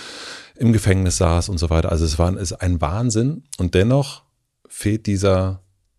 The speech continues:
und ich kann das auch, wenn, jetzt wo du darüber sprichst, ich kann das total nachvollziehen auch. Irgendwie scheint es mir einfacher zu sein, aktuell mich auf die Straße zu kleben und mich der Gefahr auszusetzen, Autos,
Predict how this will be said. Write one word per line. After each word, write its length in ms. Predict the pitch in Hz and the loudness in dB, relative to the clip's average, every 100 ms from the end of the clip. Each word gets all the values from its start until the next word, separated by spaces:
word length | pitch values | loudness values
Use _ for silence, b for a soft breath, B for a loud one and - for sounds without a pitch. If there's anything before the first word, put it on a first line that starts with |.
| _ - | _ -6
und 100 | 82 | -4
ich 80 | |
kann 140 | - 110 | -2 -2
das 140 | 117 | 0
auch, 160 | 95 87 | -2 -2
wenn, 140 | 101 | -4
jetzt 240 | 107 113 - | -2 -4 0
wo 60 | |
du 60 | 107 | 2
darüber 280 | 92 85 85 | 2 0 -2
sprichst, 360 | - - 135 | -4 -6 -6
ich 100 | 87 | -6
kann 160 | - 104 | -8 -6
das 120 | 98 | -6
total 340 | 98 - 98 104 | -6 -6 -6 -4
nachvollziehen 680 | 92 117 - 127 - 127 147 | -6 -6 -8 -8 -4 -4 -4
auch. 380 | 117 135 - - b b b b b b b _ | -6 -6 -8 -16 b b b b b b b _
Irgendwie 400 | 110 135 143 131 | 2 2 2 -2
scheint 320 | - 107 117 | 0 0 0
es 160 | - - | 0 -2
mir 240 | 101 - | -2 -2
einfacher 640 | - 143 175 - 87 73 - | -2 -2 -2 -2 -2 -4 -6
zu 140 | 85 | -4
sein, 440 | 78 78 120 147 - _ _ _ _ | -2 -2 -2 -8 -14 _ _ _ _
aktuell 520 | - - 104 98 104 | -12 -8 -8 -6 -4
mich 160 | 113 101 | -2 -4
auf 60 | - | -6
die 100 | 90 | -8
Straße 500 | - 92 135 143 - | -6 -4 -2 -4 -6
zu 100 | - | -8
kleben 500 | - 80 78 117 139 _ _ _ _ | -6 -4 -2 -4 -6 _ _ _ _
und 380 | 101 95 92 - _ _ _ - _ _ - | 0 0 -2 -10 _ _ _ -20 _ _ -2
mich 220 | 98 - | -2 2
der 160 | 92 | 0
Gefahr 400 | 82 - 120 175 | 0 -2 -2 -4
auszusetzen, 960 | 101 80 - 85 78 73 - 113 135 _ _ _ _ | -6 -8 -4 -6 -4 -6 -6 -6 -8 _ _ _ _
Autos, 580 | - 110 - 147 143 | -2 -2 0 0 0